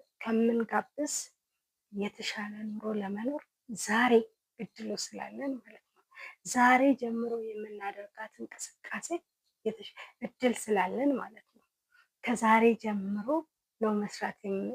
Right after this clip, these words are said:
ያለብን ብዬ ስላሰብኩኝ እና በጣም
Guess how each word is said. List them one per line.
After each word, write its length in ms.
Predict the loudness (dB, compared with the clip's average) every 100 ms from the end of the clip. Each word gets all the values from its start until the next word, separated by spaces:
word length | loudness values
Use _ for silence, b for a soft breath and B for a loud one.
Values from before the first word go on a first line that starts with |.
| -2
ያለብን 540 | 0 0 -4 -6 -6 -6
ብዬ 200 | -2 -2 -2
ስላሰብኩኝ 840 | 0 2 2 0 -6 -6 -6 -10 -8 B B
እና 140 | B 2 4
በጣም 300 | 2 0